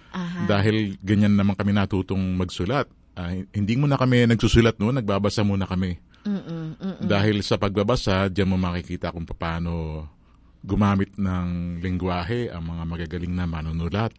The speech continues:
Speaker 1: Mm-mm.
Speaker 2: Ah, kinikilala ko naman na siyempre sa ngayon, sa bilis ng buhay, sa dami ng mga gawain natin, sa dami ng mga distraction,
Speaker 1: Mm-mm.
Speaker 2: ang pagbabasa ng, ng libro, kahit magazine nga o dyaryo, ay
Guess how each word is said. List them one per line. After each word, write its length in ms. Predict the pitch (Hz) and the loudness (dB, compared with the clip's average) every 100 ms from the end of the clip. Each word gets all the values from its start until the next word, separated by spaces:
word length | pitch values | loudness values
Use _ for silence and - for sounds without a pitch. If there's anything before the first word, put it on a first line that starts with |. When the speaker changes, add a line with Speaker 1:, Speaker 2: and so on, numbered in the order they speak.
| - | -10
Speaker 1:
Mm-mm. 480 | 202 185 170 165 156 160 - - - - - - | -8 -6 -8 -8 -10 -16 -20 -20 -20 -20 -20 -6
Speaker 2:
Ah, 400 | 110 107 101 92 90 - - - - - | 0 2 2 0 -4 -8 -20 -20 -20 -6
kinikilala 560 | 113 110 123 113 113 113 | -2 0 2 2 2 0
ko 80 | |
naman 320 | 160 160 104 104 | 0 2 2 2
na 80 | |
siyempre 320 | - 151 165 123 | 0 -2 0 0
sa 240 | - 127 | 0 -2
ngayon, 560 | 151 127 131 175 185 - | 0 0 0 -6 -10 -18
sa 640 | - - - 80 78 76 | -20 -20 -12 -8 -8 -10
bilis 320 | 73 78 - | -10 -8 -8
ng 160 | 87 80 | -8 -6
buhay, 640 | 92 110 107 104 101 104 | -2 0 2 0 0 -2
sa 80 | - | -4
dami 320 | 85 87 90 | -2 -2 -2
ng 80 | 87 | -2
mga 320 | 85 87 87 | -4 -4 -2
gawain 320 | 90 87 87 | 0 0 0
natin, 480 | 98 127 - 120 120 | -2 -2 -2 -2 -2
sa 80 | - | -6
dami 320 | 87 90 92 | -2 0 0
ng 80 | 92 | 0
mga 320 | 90 87 85 | -2 -2 -4
distraction, 960 | 80 - - 117 - - 90 78 67 - | -2 -2 2 0 0 -2 -2 -2 -8 -8
Speaker 1:
Mm-mm. 720 | 202 202 151 214 214 202 175 | -6 -6 -6 -4 -2 -2 -2
Speaker 2:
ang 160 | 110 120 | 0 0
pagbabasa 480 | 123 120 120 127 | -4 0 0 2
ng, 400 | 117 110 107 101 | 2 2 2 0
ng 180 | 92 90 90 | 0 0 0
libro, 480 | 123 131 147 107 82 | 4 6 6 6 2
kahit 240 | 85 85 | -2 -2
magazine 560 | 82 87 92 - 98 117 | -4 -2 -4 -2 -2 -2
nga 80 | |
o 80 | 95 | -2
dyaryo, 560 | 80 90 92 117 117 - | -2 0 0 0 -2 -4
ay 240 | 85 85 | -4 -4